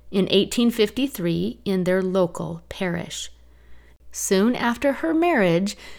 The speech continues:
Anne Temperance George Doney and her new husband, John, decided to move to Davenport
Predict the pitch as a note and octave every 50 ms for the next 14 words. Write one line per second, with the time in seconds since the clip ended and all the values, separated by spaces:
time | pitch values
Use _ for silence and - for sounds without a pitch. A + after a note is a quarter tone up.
0 | - - - - - A3+ A3 A3 G#3+ G#3+ A3 A3+ A#3 A#3+ - - - - G#3+ G#3
1 | F#3+ - - G3 F#3+ F#3 F3+ - - - - F3+ - G3 F3+ F3+ F3 E3+ E3+ E3
2 | E3+ - - - E3 E3+ G3 G3+ A3+ A3+ F#3+ D#3 D3+ E3+ A3 A3+ - - - -
3 | - - - D#3 D3+ D#3+ F3 F#3 - - G#3+ G3+ G3 F#3+ G3 A3+ C4 B3+ - -
4 | - E4 D#4+ A#3+ G#3+ F#3 E3+ D3 D3 D#3+ F#3+ F3+ - A3 B3+ D4 B3+ F#3 D#3 E3
5 | F#3 G#3 G#3 - - - - - G#3+ F#3+ - - - F#3+ F3 F3+ F#3 G#3+ B3+ C4
6 | - - - E4 E4+ D4+ G3+ F#3 E3+ D#3+ D#3 D3+ F#3 G#3 G3+ - - - - -
7 | - - - - - - - B3 A3 F#3+ - A3 A3 A#3 C4+ D4+ D4 B3+ G#3+ G3
8 | - - F3+ D#3+ C#3+ - - - - -